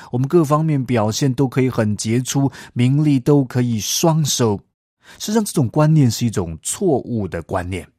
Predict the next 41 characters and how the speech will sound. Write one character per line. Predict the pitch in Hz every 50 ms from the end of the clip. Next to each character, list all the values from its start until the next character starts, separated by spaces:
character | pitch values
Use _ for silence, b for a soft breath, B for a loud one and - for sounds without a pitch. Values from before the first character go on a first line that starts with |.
| _ _ _ _ B B B B B
德 | - 120
仁 | 117 123 120 120 127 B B B
在 | - - 120 117
诗 | 110 - - 135 135
篇 | 117 - 139 131
的 | 120
解 | 107 98 - 98 87
经 | - 117 123 131
当 | 120 135 131 135
中 | 120 127 123 120
就 | - 110
提 | 87 - - 95 87
到， | 78 95 87 80 - _ _ _ B B B B B -
当 | 190 214
我 | 226 190
们 | 156 147 139 -
单 | - 196 180 180 190 196
节 | 170 - 135 127
的 | 123 127
经 | 117 - - 147 156 156
文 | 131 101 95 98
的 | 95
时 | - - 95
候， | - 101 92 87 - B B B B B
我 | - 113
们 | 135 123
常 | - 139 139 131
常 | 139 139 135
中 | 120 147 147 151 131
国 | 127 107 104
人 | 104 107
很 | 92 101 107 113
喜 | 107 -
欢 | 85 87 92
背 | 92 117 107 98
所 | 92 - - 90
谓 | 95 107 107
的 | 95 95 90
金 | - - 156 160 160 156 147
句 | 135 - 139 117 95 82
啊， | - -